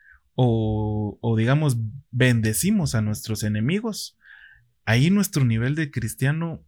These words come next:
está, pero en lo más alto, porque es fácil poder amar a los que hacen el bien con nosotros, es fácil poder bendecir a esas personas, pero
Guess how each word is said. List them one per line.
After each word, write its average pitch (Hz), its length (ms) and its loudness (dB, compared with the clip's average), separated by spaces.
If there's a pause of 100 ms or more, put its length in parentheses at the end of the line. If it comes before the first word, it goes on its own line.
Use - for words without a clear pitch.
está, 147 480 -2 (260)
pero 113 320 2
en 104 80 -4
lo 107 80 -4
más 127 240 0
alto, - 360 -2 (220)
porque 165 560 -2 (580)
es 175 180 4
fácil 220 580 -2 (180)
poder 131 300 4
amar 143 560 -2 (240)
a 117 80 0
los 110 220 0
que 113 160 0
hacen 120 260 2
el 107 140 -2
bien 127 300 0
con 127 180 -2
nosotros, 139 720 -6 (320)
es 113 260 -2
fácil 135 520 -2 (340)
poder 120 320 2
bendecir 120 520 0
a 147 40 2
esas 117 220 -4
personas, 127 540 -6
pero 98 840 -6